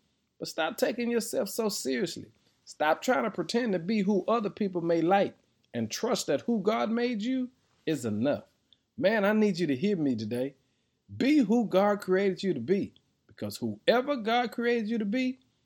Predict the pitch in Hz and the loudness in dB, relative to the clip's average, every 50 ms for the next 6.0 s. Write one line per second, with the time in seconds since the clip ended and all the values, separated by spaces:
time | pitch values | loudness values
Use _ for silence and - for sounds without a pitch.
0 | _ _ _ - 120 104 107 113 104 95 92 92 98 165 180 190 185 - 143 131 | _ _ _ -8 -8 -6 -6 -6 -6 -8 -10 -6 0 2 2 2 0 0 -2 0
1 | 123 117 107 208 214 180 139 123 135 135 127 127 143 170 190 - - 110 98 104 | 0 0 0 0 0 0 2 2 2 2 2 2 0 0 -2 -4 -6 -8 -8 -6
2 | 110 90 - _ _ _ _ _ _ _ _ _ _ _ _ 87 110 156 165 139 | -8 -10 -12 _ _ _ _ _ _ _ _ _ _ _ _ -2 0 2 2 2
3 | 110 - - 143 151 135 107 92 - - _ _ _ _ _ _ _ _ - 151 | 0 0 0 2 2 2 0 -4 -8 -16 _ _ _ _ _ _ _ _ -4 -2
4 | 143 123 107 - - 104 98 92 107 113 110 104 101 104 120 113 113 - _ - | -2 -2 -4 -6 -8 -8 -6 -4 -4 -4 -4 -4 -4 -4 -6 -6 -8 -12 _ -20
5 | _ _ _ _ _ _ - 156 160 160 151 143 131 - 160 160 156 135 95 | _ _ _ _ _ _ -4 -2 -2 0 0 -2 -2 -2 -2 -2 -2 -2 -4